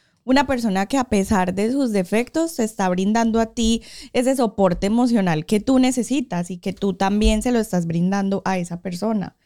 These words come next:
Entonces yo digo que el amor también es elegir todos los días, después de esa etapa de enamoramiento, elegir todos los días luchar con esa persona para progresar, para salir adelante.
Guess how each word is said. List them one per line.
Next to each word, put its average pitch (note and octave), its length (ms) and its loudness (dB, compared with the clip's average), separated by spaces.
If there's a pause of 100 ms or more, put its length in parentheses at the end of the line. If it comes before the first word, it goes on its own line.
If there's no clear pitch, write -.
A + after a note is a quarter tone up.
(380)
Entonces A3+ 400 2
yo C4+ 120 6
digo C#4 240 2
que D4 100 -2
el B3 80 4
amor F#3+ 240 0
también A#3 280 4
es B3+ 160 2
elegir F#3 560 0
todos A3+ 260 4
los F3+ 220 0
días, F#3+ 460 4
después G3+ 500 0
de G#3+ 120 2
esa B3+ 240 0
etapa F3+ 480 -6
de C4 80 -4
enamoramiento, F3+ 840 0 (380)
elegir A3+ 760 2
todos D4 260 2
los G3+ 260 0
días A#3+ 380 4
luchar G#3 760 2 (400)
con C4+ 180 4
esa C#4 200 2
persona F#3+ 520 2
para A#3+ 180 4
progresar, F3+ 680 0
para B3+ 200 0
salir A#3 280 -2
adelante. F#3+ 560 0